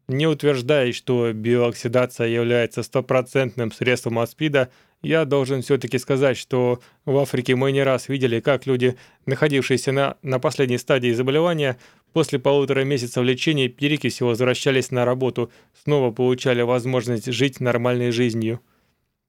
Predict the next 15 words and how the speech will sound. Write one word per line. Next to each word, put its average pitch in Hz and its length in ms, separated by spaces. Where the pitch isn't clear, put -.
Быть 147 320
может, 139 400
сравнение 127 480
покажется 123 520
не 127 60
совсем 127 400
точным, 143 480
но 143 120
я 165 180
бы 143 160
уподобил 131 480
лечение 123 400
спида 135 320
перекисью 127 560
водорода 139 480